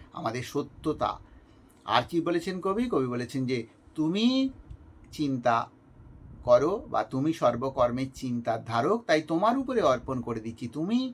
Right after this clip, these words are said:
সিদ্ধান্ত নাও কিভাবে জীবনের পথকে তুমি আমাদের আগিয়ে নিয়ে যেতে পারবে বা আমরা কিভাবে সাফল্য পাবো।" এখানে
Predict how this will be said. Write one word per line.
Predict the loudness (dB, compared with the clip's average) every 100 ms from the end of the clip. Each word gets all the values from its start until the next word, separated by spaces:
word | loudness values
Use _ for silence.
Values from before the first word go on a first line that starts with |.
| -12
সিদ্ধান্ত | -10 -8 -4 -4 -2
নাও | -4 -2 -2
কিভাবে | -4 -4 -2 -2 -4 -8 -16 -8
জীবনের | -4 -2 0 -2 0
পথকে | 0 0 -10
তুমি | -6 -4 -6 -8 -20 -8
আমাদের | -4 -2 0
আগিয়ে | 0 0 -2 -6 -8 -8
নিয়ে | -6 -4
যেতে | -6 -6
পারবে | -4 -2 -2 0
বা | 0
আমরা | 0 -2 -6
কিভাবে | -6 -8 -6 -6
সাফল্য | -6 -6 -8 -10
পাবো।" | -10 -12 -14 -20 -20 -8
এখানে | -4 0 0 0